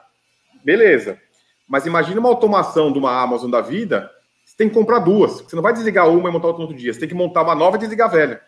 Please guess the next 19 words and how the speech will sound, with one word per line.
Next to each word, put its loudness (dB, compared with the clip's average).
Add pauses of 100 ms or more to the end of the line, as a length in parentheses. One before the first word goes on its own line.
(160)
tá? -12 (420)
Então, -2
nesse 0
caso 0
da 0
Magalu, 0
o -14
que -4
atraiu 0
muito -2
foi -4
ter -10
esse -12
potencial 0
de -4
expansão 0
dentro -2
do 0
ativo, -4